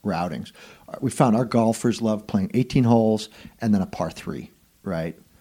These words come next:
Um, you know, we were talking recently about wh-, what are the most inspiring golf courses to you. For me, it's Bandon Preserve 'cause it totally blasted through the mold of what golfers will travel to play. And I'm saying they go to Bandon to play the Preserve, but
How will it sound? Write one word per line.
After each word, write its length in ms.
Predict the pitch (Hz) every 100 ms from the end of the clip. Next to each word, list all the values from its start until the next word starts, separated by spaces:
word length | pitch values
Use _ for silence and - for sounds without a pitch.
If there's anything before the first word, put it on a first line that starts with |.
| _ _ _ -
Um, 600 | 104 92 85 76 78 85 - _ _ _ _ _ _ _ _ _ _ - -
you 100 | 131
know, 100 | 92
we 120 | 113
were 60 | 117
talking 400 | 117 117 107 98
recently 420 | 98 104 113 101
about 280 | 95 101 92
wh-, 220 | 87 -
what 140 | 127 123
are 40 |
the 80 | 110
most 320 | 107 107 - -
inspiring 680 | 110 - - 110 104 101 101
golf 220 | 87 98
courses 320 | 107 95 98
to 140 | - 110
you. 320 | 123 110 107 - - -
For 100 | 123
me, 140 | 143
it's 120 | 120
Bandon 340 | - 117 110 98
Preserve 580 | - 92 87 85 -
'cause 140 | - 98
it 200 | - -
totally 320 | - 123 107
blasted 560 | 95 98 98 98 - 92
through 200 | - 104
the 80 | 90
mold 440 | 85 87 95 92
of 240 | 87 90 - - - -
what 360 | - 104 -
golfers 600 | - 101 92 107 92 -
will 180 | - 85
travel 560 | - - 107 87 85 85
to 160 | -
play. 400 | - - 92 - - _ _ _ _
And 120 | 127
I'm 120 | 120 110
saying 240 | 127 107
they 80 | 104
go 240 | 101 113
to 80 | 98
Bandon 220 | 90 92
to 60 | 92
play 160 | -
the 80 | 95
Preserve, 500 | - 95 117 117 -
but 220 | - 98